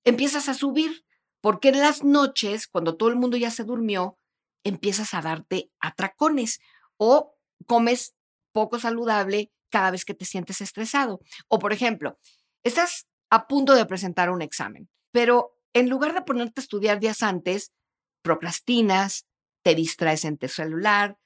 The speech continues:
juegas jueguitos en la computadora y, claro, llegas al examen y truenas el examen.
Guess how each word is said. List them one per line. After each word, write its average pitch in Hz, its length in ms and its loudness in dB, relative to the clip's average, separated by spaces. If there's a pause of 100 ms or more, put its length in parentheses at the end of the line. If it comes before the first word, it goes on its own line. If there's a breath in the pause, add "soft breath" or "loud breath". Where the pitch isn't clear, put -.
(140)
juegas 175 300 0
jueguitos 156 440 -6
en 160 80 -4
la 143 100 -4
computadora 208 640 0
y, 180 80 -2
claro, 180 240 0
llegas 170 300 -6
al 190 80 -4
examen 202 560 0 (400)
y 196 80 -4
truenas 156 340 -4
el 180 100 -8
examen. 294 400 -8